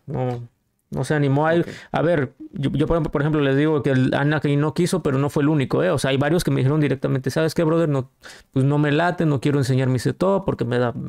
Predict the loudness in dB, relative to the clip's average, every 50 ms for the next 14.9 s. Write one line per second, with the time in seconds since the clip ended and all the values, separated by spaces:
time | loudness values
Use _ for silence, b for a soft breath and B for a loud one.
0 | -12 -12 _ -6 -4 -2 -2 -2 -2 -2 -2 0 0 0 0 0 0 0 -2 -2
1 | -2 0 0 0 0 -2 -4 b b b b b _ -4 -2 -2 -2 -4 -6 b
2 | b b b b b b b _ -14 -10 -8 -6 -6 -6 -4 -4 -2 -2 -2 -2
3 | -2 -4 -4 -2 -2 -2 0 2 4 6 8 8 6 6 4 0 2 4 6 6
4 | 6 6 4 4 4 6 6 6 6 6 6 6 6 6 4 2 0 2 2 2
5 | 2 2 0 -2 -4 -6 -8 -12 _ 6 6 6 6 6 2 2 2 2 0 -2
6 | -2 0 2 2 2 4 2 2 2 0 -2 -2 0 -2 0 0 0 2 2 2
7 | 2 0 -2 -4 -4 -4 -4 -6 -6 -2 0 2 2 2 0 -4 b b b b
8 | b b b _ _ _ -4 -2 0 0 0 2 2 2 0 0 0 -2 -4 -4
9 | -6 -12 -18 -18 -18 -18 -18 -20 -20 _ _ _ -20 -20 -20 -14 -8 -4 -4 -2
10 | -2 0 4 6 6 8 8 8 8 8 8 8 8 8 10 10 10 8 6 2
11 | 2 2 2 0 0 0 2 2 2 2 0 0 2 2 2 2 2 0 0 0
12 | 0 0 0 0 -2 -4 _ -16 -10 -4 -2 0 0 -2 -2 -4 -4 -2 -2 0
13 | 0 0 0 0 0 0 0 0 0 0 0 0 -2 -2 -2 -2 -2 -2 -2 -2
14 | -2 -4 -6 -8 b b b b b b b b b b b -2 0 0